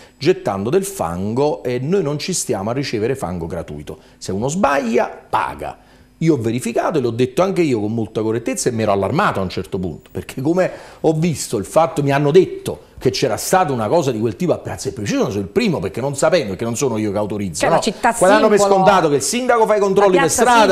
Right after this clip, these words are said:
Speaker 2: simbolo,
Speaker 1: non li
Speaker 2: sì.
Speaker 1: faccio io, il sindaco dà le autorizzazioni, il sindaco non dà... Io non sapevo manco del flash mob.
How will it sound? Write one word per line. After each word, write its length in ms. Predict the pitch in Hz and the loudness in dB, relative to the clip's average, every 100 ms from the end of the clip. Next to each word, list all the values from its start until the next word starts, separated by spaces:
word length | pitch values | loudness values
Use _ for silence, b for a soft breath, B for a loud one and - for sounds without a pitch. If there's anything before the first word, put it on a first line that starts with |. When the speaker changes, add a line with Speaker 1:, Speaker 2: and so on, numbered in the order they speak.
| 190 | 4
Speaker 2:
simbolo, 120 | 180 | 4
Speaker 1:
non 80 | 202 | 4
li 40 | |
Speaker 2:
sì. 80 | 185 | 4
Speaker 1:
faccio 240 | 180 - 143 | 2 2 -4
io, 140 | 98 B B | -4 B B
il 120 | - | -6
sindaco 420 | 123 - 254 254 247 | -2 0 4 4 4
dà 100 | 247 | 4
le 40 | |
autorizzazioni, 680 | 240 233 233 226 226 196 135 | 4 2 2 0 2 -2 -2
il 80 | 123 | -4
sindaco 340 | - 202 180 | 0 2 4
non 0 | |
dà... 180 | 175 175 | 2 2
Io 60 | 240 | 0
non 120 | 320 | 0
sapevo 260 | 285 262 | -2 0
manco 200 | 254 302 | 0 0
del 120 | 320 277 | 0 0
flash 280 | 262 - 185 | 0 0 2
mob. 360 | 196 139 - | 2 0 -12